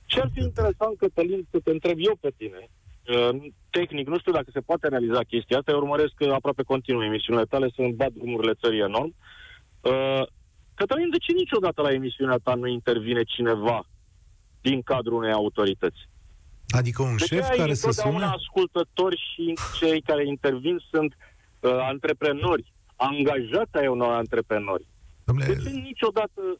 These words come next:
Speaker 2: suntem
Speaker 1: vine cineva? Uite acum de la isus, să zică, "Dom'le, nu e adevărat, eu îți spun că H G trei sute unu nu spune așa ceva."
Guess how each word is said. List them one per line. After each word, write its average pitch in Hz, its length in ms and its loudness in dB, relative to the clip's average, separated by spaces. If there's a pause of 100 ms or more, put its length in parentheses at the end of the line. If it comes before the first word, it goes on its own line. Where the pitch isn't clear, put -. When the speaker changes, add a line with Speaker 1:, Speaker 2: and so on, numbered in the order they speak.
(100)
Speaker 2:
suntem 131 440 0
Speaker 1:
vine 135 120 -2
cineva? 127 300 0
Uite 320 180 -2
acum 233 300 -2
de 180 100 2
la 180 120 2
isus, 185 440 -4
să 170 200 -2
zică, 214 220 -4
"Dom'le, 269 360 -2
nu 285 80 -6
e 285 40 -2 (100)
adevărat, 156 400 0
eu 269 140 -10
îți - 120 -16
spun 285 240 -12
că - 100 -18 (140)
H - 40 0 (240)
G 214 160 2
trei 185 220 2
sute - 160 -2
unu 247 220 0 (100)
nu 240 80 0
spune 247 300 0
așa 226 260 2
ceva." 208 300 2